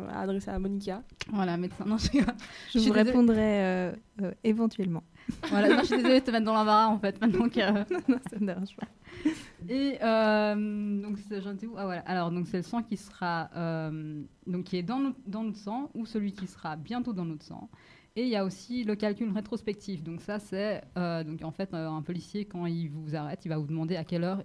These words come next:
Speaker 2: et vous avez bu et à quelle heure vous avez pris le volant. Parce qu'il sait que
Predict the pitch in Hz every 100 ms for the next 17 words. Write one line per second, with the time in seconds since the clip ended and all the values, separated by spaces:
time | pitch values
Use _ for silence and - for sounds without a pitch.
0 | - 156 165 160 156 156 151 147 170 165
1 | 151 190 262 - - _ 190 185 196 214
2 | 190 170 165 208 170 151 127 - _ 180
3 | 156 - _ - 180 196 214 - 170 -
4 | - 196 202 - 180